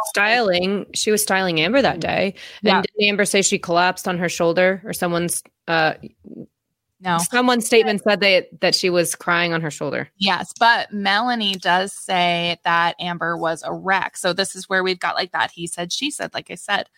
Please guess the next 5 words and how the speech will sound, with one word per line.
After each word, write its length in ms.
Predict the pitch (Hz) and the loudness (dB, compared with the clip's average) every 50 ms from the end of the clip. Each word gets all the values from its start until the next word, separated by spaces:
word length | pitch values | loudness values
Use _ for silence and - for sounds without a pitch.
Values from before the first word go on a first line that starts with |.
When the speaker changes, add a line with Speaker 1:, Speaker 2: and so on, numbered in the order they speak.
| _ _ _ _ _ _ _ | _ _ _ _ _ _ _
Speaker 2:
Um, 380 | - 190 185 180 175 170 165 - _ _ | 0 0 2 2 0 -2 -6 -10 _ _
but 380 | - 208 196 175 170 - - _ _ _ _ _ _ _ | -4 -2 0 0 0 -2 -4 _ _ _ _ _ _ _
so 140 | _ - 226 | _ -4 0
Melanie 400 | 226 226 233 240 240 233 220 226 | 2 2 2 2 2 2 2 0
says, 500 | 214 - 190 170 160 156 151 - - | 2 0 0 0 0 -2 -4 -8 -10